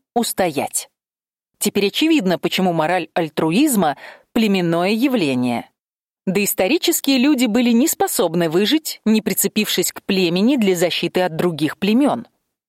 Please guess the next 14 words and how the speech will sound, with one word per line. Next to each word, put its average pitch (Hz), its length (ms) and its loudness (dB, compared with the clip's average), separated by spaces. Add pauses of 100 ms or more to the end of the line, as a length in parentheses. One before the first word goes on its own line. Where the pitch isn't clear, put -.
(160)
Причина 277 520 0
укрепления 233 800 0
альтруизма 190 680 0
в - 60 -16
период 196 380 0
цивилизации 208 800 -2 (240)
не 214 160 2
физическая, 202 800 -2
а 185 140 -2
психоэпистемологическая. 247 1600 0 (240)
Люди 208 280 0
скованного 190 680 0
перцептивного 185 800 -2
мышления 170 720 0